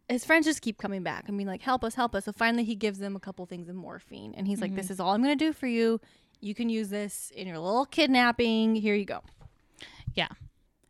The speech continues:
Speaker 2: Did we already explain why they're kidnapping?
Speaker 1: I just mentioned that they
Speaker 2: It's just
Speaker 1: No,
Speaker 2: gonna be a
Speaker 1: go ahead.
Speaker 2: hostage situation.
Speaker 1: Right.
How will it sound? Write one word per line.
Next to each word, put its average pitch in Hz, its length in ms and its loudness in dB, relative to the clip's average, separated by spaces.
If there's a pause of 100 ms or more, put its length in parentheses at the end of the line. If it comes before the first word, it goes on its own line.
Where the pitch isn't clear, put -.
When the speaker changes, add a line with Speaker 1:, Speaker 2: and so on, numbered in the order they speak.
(160)
Speaker 2:
Did 247 140 2
we 247 260 2 (180)
already 233 160 4
explain 233 340 0
why 185 220 0 (180)
they're 185 380 -4 (480)
kidnapping? 208 600 -6 (640)
Speaker 1:
I 247 100 4
just 269 180 0
mentioned 233 460 0 (140)
that 196 200 0 (480)
they 185 560 -2 (240)
Speaker 2:
It's 233 140 2
just 214 80 2
Speaker 1:
No, 202 60 2
Speaker 2:
gonna 262 80 4
be 240 40 6
a 208 60 6
Speaker 1:
go 196 40 8
ahead. 180 100 6
Speaker 2:
hostage 180 180 -6
situation. 160 840 -6
Speaker 1:
Right. 165 220 -6